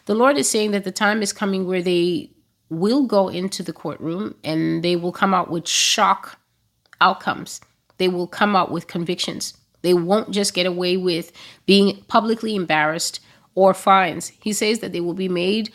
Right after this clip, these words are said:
to answer for crimes officially and not just in the public realm, meaning that we're not just going to see spattered news,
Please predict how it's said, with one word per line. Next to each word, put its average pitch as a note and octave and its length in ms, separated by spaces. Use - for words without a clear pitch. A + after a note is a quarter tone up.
to - 180
answer F#3 320
for F#3 140
crimes E3 420
officially F#3 560
and E3 140
not F3 180
just - 240
in E3 80
the D#3+ 80
public D#3+ 400
realm, D#3 340
meaning F3+ 340
that E3+ 120
we're D#3+ 120
not F3 180
just - 180
going D#3 180
to - 100
see - 180
spattered G#3 480
news, G3 280